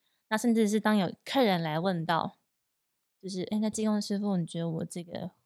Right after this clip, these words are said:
婚姻还要走下去吗？”或是，“技工师傅，你觉得我，我要离职吗？”或是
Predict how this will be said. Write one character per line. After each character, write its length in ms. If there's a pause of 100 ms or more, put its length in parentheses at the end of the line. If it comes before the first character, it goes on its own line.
婚 120
姻 120
还 160
要 360
走 180
下 220
去 200
吗？” 260 (580)
或 100
是 140 (420)
，“技 80
工 140
师 100
傅， 80
你 140
觉 100
得 100
我， 220 (120)
我 60
要 200
离 200
职 220 (100)
吗？” 300 (380)
或 80
是 240